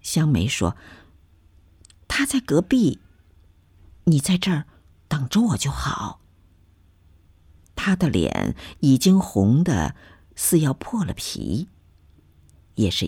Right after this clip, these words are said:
一瞬间，我又明白过来。我说：“好。”我不看他，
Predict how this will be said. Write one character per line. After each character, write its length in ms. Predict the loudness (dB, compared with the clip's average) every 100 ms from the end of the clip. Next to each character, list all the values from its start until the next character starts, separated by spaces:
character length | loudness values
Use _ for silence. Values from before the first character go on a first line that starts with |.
| -2
一 140 | -2
瞬 420 | -2 -2 0 0
间， 320 | -2 -2 -4 -6 -12 -20 -20 _
我 160 | -4 -4
又 180 | -2 -4
明 300 | -4 -4 -4
白 160 | -4
过 200 | -6 -8
来。 200 | -10 -14 _ _ _ _ _ _ _ _ _ _ _ _ _ -8
我 120 | -6
说 300 | -2 -2 -2 _ _ _ _ _ _ _ _ _
：“好。” 460 | -8 -4 -4 -6 -14 _ _ _ _ _ _ _ _ _ _ _ -20 -20 _ _ _ _ _ _ _ _
我 100 | -2
不 140 | -2 -4
看 300 | -4 -6 -4
他， 360 | -6 -10 -12